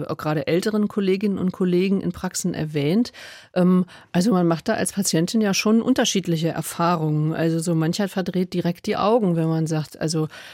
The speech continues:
könnte das eigentlich das und das sein? Das habe ich im Netz gesehen. Äh, Sie machen ja auch Fortbildung mit Ärzten. Wie, was für ein Thema ist das eigentlich? Also die, die Patienten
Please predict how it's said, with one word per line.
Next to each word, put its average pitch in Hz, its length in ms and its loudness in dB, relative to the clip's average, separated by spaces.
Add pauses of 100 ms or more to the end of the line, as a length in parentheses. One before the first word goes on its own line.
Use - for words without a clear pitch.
(220)
könnte 165 320 2
das 180 220 2
eigentlich 165 320 -2
das 156 200 0
und 208 180 -2
das 208 180 2
sein? 202 260 2
Das 185 220 0
habe 170 160 0
ich - 120 -4
im 170 120 2
Netz 165 420 0
gesehen. 208 320 2 (320)
Äh, 202 140 2
Sie 190 180 0
machen 226 200 0
ja 269 100 -2
auch 240 60 -8
Fortbildung 143 580 -2
mit 151 200 -4
Ärzten. 170 340 -4
Wie, 233 200 -2
was 220 180 -2
für - 120 -2
ein 240 80 -4
Thema 233 340 0
ist - 200 -2
das 220 140 -2
eigentlich? 143 600 -4
Also 160 200 0
die, 175 200 -2 (100)
die 170 140 -4
Patienten 254 760 2